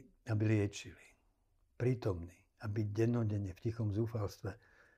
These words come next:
odprevádzali mŕtvych. Pomôžme im. Prekonajme znechutenie. Hovorme bez hnevu a otvorene s každým, s kým sa dá hovoriť. Prosme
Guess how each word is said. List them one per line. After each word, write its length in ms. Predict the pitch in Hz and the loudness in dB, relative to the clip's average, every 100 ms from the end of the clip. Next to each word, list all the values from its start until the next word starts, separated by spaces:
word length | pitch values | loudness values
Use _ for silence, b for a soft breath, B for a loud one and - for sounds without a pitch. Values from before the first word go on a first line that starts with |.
| b b _ - | b b _ -4
odprevádzali 680 | 110 - 131 120 113 113 104 | -2 6 8 8 6 4 2
mŕtvych. 680 | 90 95 - - - - - - _ _ _ _ _ _ _ _ _ - | 0 -4 -10 -14 -16 -20 -20 -20 _ _ _ _ _ _ _ _ _ -2
Pomôžme 600 | 123 131 127 113 107 85 | 2 2 2 0 -4 -6
im. 160 | - - b b b b _ _ _ | -14 -20 b b b b _ _ _
Prekonajme 640 | - - 120 127 123 117 101 | -8 -6 -4 0 2 2 0
znechutenie. 880 | 90 90 98 - 113 - - - - - _ b b b b b _ - | -2 -4 -6 -4 -6 -8 -16 -20 -20 -20 _ b b b b b _ 0
Hovorme 420 | 117 135 127 127 110 | 4 6 6 2 0
bez 360 | 101 113 113 | -2 -4 -2
hnevu 720 | 113 107 87 92 - - - - _ _ _ _ _ - | 0 2 0 -6 -8 -16 -20 -20 _ _ _ _ _ -16
a 60 | - | -10
otvorene 580 | 123 110 120 107 92 92 | -6 -6 -2 -2 -2 -6
s 140 | - - | -10 0
každým, 600 | 113 120 107 92 90 - - _ _ _ _ _ | 4 6 4 0 -6 -14 -20 _ _ _ _ _
s 80 | - | -10
kým 160 | - 113 | -4 -2
sa 180 | 117 110 | -2 -4
dá 440 | 117 110 110 113 98 | -4 -2 0 0 -4
hovoriť. 300 | 90 - - _ _ _ _ _ _ _ b b b b _ | -6 -14 -20 _ _ _ _ _ _ _ b b b b _
Prosme 480 | 123 131 127 131 | 4 6 6 4